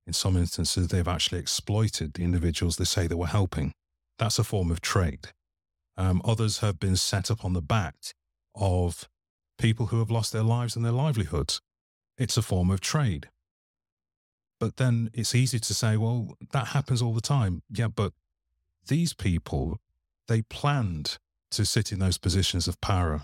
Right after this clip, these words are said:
and authority, and they strategized on how they were going to achieve that, which tells me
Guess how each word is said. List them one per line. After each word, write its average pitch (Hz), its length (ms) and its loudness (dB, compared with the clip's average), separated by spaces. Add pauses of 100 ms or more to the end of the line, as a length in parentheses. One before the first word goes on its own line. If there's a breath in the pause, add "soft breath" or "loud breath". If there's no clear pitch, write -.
and 98 140 2
authority, 82 720 0
and 113 260 0
they 110 220 0
strategized - 1200 -4 (380)
on 90 140 2
how 98 200 2
they 95 100 0
were 90 80 0
going 85 220 2
to 85 160 0
achieve 87 360 2
that, 82 160 0
which 113 180 2
tells 220 360 0
me 76 320 -4